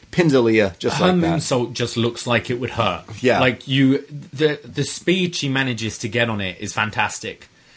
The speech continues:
Speaker 2: 'Cause so many moonsaults, sure, they look, they look pretty, but
Speaker 1: Yeah.
Speaker 2: you go, "Don't
Speaker 1: That,
Speaker 2: know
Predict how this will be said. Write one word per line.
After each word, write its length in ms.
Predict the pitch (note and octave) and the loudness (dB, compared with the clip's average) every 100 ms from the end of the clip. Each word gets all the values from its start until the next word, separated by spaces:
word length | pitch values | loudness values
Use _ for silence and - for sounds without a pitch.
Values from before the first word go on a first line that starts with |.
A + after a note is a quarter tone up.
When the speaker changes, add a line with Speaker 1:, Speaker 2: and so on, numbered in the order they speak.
| - | -8
Speaker 2:
'Cause 140 | - - | -2 0
so 120 | C#4 | 2
many 120 | A3+ | 0
moonsaults, 600 | D#3 F#3 E3+ A2+ A2 - | 0 0 0 -2 -4 -8
sure, 180 | - A#3 | 0 2
they 140 | D3+ C#3+ | 4 4
look, 300 | G#3 G#3 - | 2 0 -12
they 160 | - D#3+ | 0 2
look 200 | F#3+ - | 4 0
pretty, 380 | - F3 A#2+ G2+ | 0 0 0 0
but 60 | |
Speaker 1:
Yeah. 160 | A2 G2 | 4 4
Speaker 2:
you 60 | E2+ | 4
go, 120 | D3+ D3+ - - - - _ _ - | 2 2 -4 -20 -20 -20 _ _ -2
"Don't 80 | |
Speaker 1:
That, 0 | |
Speaker 2:
know 120 | A3+ | 0